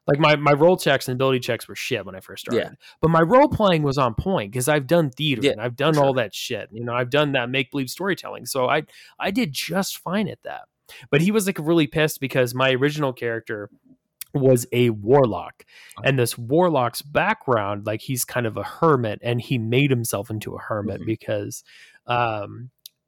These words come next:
Speaker 1: basically he killed his entire town. And it was a massive village with, like, thousands of people. Uh, he ended up selling their souls to the, uh,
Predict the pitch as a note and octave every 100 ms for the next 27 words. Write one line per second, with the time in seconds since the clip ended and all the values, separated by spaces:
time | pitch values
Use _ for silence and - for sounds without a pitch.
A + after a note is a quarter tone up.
0 | - A#2+ C3 B2 - B2 - A#2 G#2+ -
1 | B2 A2+ - - A#2+ G#2 G#2 G#2+ A2 -
2 | - - G2+ F2+ F2 - G2 F2 D#2+ -
3 | - _ - C#3 D#3+ D3 D3 B2 A2+ G#2
4 | G2+ - A#2+ A#2 A2 G#2+ A2+ A#2 G#2+ G2
5 | - G2 F#2 G2+ G2+ F#2+ G#2+ G2 E3 F#3
6 | _ - - _ C3+ C3 C3+ B2+ D3+ D3+
7 | C#3+ - D3 D3 C#3 C3 - E3+ D3+ C3+
8 | - C#3 B2 A#2+ B2 A#2+ B2 A2+ A2+ A2
9 | A2+